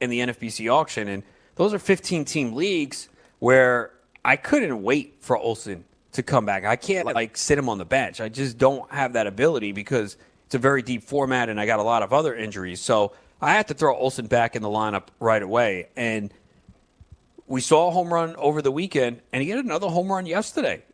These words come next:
So that's actually pretty good. Uh, you know, you don't wanna go crazy over this, but he's already got two home runs since he's returned. In the minor leagues,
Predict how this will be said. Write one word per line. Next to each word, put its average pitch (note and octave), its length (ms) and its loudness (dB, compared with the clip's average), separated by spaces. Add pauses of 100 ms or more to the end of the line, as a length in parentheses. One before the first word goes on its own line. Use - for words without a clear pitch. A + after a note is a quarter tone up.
So C#3 680 2
that's C3+ 440 -2
actually A#3 320 -2
pretty D3+ 320 0
good. F3 340 4 (240)
Uh, G2 340 -2
you A#2+ 120 -6
know, G#2+ 60 -4
you A2+ 80 -2
don't D3 80 0
wanna E3 120 -2
go C#3+ 140 0
crazy G3 360 -2
over A2+ 200 0
this, G#2+ 200 -2
but A2+ 320 0 (380)
he's - 100 -4
already F#3 200 4
got F#3 180 -2
two G#3 220 2
home F3 160 0
runs E3 500 -10 (200)
since D3 260 0
he's C#3 180 -2
returned. C3+ 540 -2
In A2 140 -6
the B2+ 60 -4
minor D#3 300 -4
leagues, F3+ 640 -6